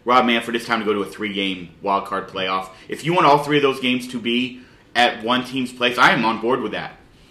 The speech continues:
But this one game, take it all, when you play a hundred and sixty, you, you are set up to play three-game series your entire year, and now it's a one-gamer, doesn't make any sense at all, and it, it cheapens the entire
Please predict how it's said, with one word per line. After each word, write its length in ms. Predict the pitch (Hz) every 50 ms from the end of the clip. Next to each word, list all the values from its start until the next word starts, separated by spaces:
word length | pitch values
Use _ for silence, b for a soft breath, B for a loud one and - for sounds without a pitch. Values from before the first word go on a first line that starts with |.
| b b -
But 100 | 139 147
this 140 | 151 127
one 360 | 123 120 120 135 143 147 147 127
game, 320 | 127 127 131 131 127 123
take 240 | 123 123 123 123 123
it 80 | 123
all, 120 | 117 120 123
when 120 | 120 120
you 80 | 123 123
play 180 | 127 139 127
a 60 | 117 104
hundred 260 | 120 127 135 143 135
and 80 | 120
sixty, 380 | - - 135 127 - - 120 B B B B B B
you, 140 | 143 175 170
you 260 | - 131 156 170 160
are 80 | 135
set 220 | - - - 156 151
up 100 | 156 156
to 80 | -
play 140 | - 143 131 123
three-game 420 | - 120 139 135 127 143 135 123
series 420 | - - 139 135 139 147 151 143
your 120 | - 117 113
entire 360 | 107 98 - 117 127 135 127
year, 440 | 120 113 120 131 147 156 156 B B B B B
and 100 | - 113
now 180 | 123 127 127 123
it's 100 | 123 123
a 40 | 120
one-gamer, 600 | 107 101 107 120 123 127 110 113 113 123 131 139 131
doesn't 260 | 120 123 120 123 117 113
make 240 | 113 110 110 - - 131
any 220 | 143 143 143 139
sense 300 | - - 135 123 117 -
at 80 | 120 110
all, 380 | 107 101 98 98 95 95 b b b b b b b
and 280 | 120 123 123 120 117 120
it, 300 | - 120 127 123 - -
it 440 | 127 131 120 - - - - - -
cheapens 420 | - - 175 180 160 156 139 123
the 100 | 117 131 127
entire 600 | 120 120 123 123 117 113 110 110 104 - -